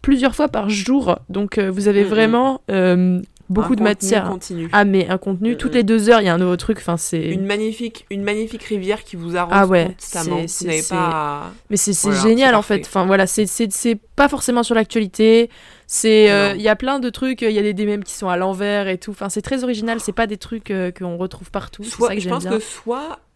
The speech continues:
Speaker 2: soit vous comprenez, soit vous comprenez
Speaker 1: Ouais,
Speaker 2: pas.
Speaker 1: voilà.
Speaker 2: Tu vois ce que je veux dire ?
Speaker 1: C'est, oui, oui, oui.
Speaker 2: Soit vous, vous comprenez la vibe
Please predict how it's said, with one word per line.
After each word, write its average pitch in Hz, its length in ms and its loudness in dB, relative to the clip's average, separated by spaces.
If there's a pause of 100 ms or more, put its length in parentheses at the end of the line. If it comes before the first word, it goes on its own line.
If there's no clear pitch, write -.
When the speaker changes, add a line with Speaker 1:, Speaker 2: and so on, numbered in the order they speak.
Speaker 2:
soit - 320 -10
vous 240 140 -10
comprenez, 220 680 -8
soit 220 220 -6
vous 202 120 -8
comprenez 190 440 -10
Speaker 1:
Ouais, 175 140 2
Speaker 2:
pas. 165 80 -10 (120)
Speaker 1:
voilà. 160 240 -6
Speaker 2:
Tu - 60 -16
vois 196 80 -8
ce - 80 -16
que 202 80 -14
je 190 40 -14
veux 190 60 -8
dire ? 190 140 -4
Speaker 1:
C'est, 214 80 -6
oui, 220 160 4
oui, 202 240 2
oui. 196 80 -6
Speaker 2:
Soit 247 100 -4
vous, 214 320 -6
vous 196 140 -6
comprenez 226 380 -2
la 190 120 -4
vibe 170 460 -6